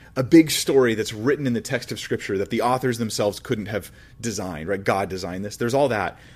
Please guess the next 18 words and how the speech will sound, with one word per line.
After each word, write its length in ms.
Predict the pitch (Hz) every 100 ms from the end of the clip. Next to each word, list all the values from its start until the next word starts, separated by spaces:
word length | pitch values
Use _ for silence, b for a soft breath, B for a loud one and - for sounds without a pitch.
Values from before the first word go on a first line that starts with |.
| B B B B B
But 440 | 110 - 165 87 -
we 160 | - 131
do 160 | 127 156
this 320 | 131 - - - - - - -
as 240 | 123 123 -
Christians 720 | - 139 - 82 113 - - - - - - - -
with 300 | 113 160 160
the 140 | 143
knowledge 360 | 135 117 107 98
of 120 | 90
Christ. 460 | - 80 71 - -
We're 120 | 107
now 280 | 101 101 113
looking 320 | 123 123 117
at 80 | 107
the 80 | 104
Old 160 | 92
Testament 480 | 90 85 - 90 85